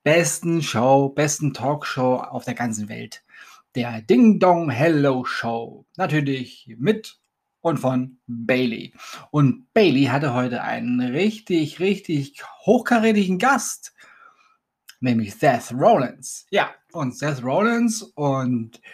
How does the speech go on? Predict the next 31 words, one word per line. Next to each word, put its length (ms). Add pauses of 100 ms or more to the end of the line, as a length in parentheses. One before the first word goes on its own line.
(680)
Bayley 360
haben 220
sich 140
sehr 160
gut 180
verstanden. 720 (760)
Die 120
haben 160
sich 140
dann 140
auch 120
ein 80
bisschen 500
drüber 200
lustig 340
gemacht, 400
über 280
letzte 420
Woche, 340
wo 120
sie 300
auf 120
den 140
ganzen 280
Screens 520
war 220
und 120
hat 160
da 200
ja 100
dieses, 560